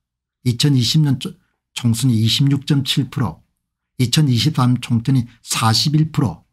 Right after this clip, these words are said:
어떻게 그게 가능합니까? 그래서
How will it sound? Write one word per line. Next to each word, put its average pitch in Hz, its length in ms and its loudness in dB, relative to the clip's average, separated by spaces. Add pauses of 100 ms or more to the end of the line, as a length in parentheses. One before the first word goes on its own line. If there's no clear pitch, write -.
(640)
어떻게 - 280 -4
그게 160 200 2
가능합니까? 120 920 -4 (140)
그래서 104 540 -4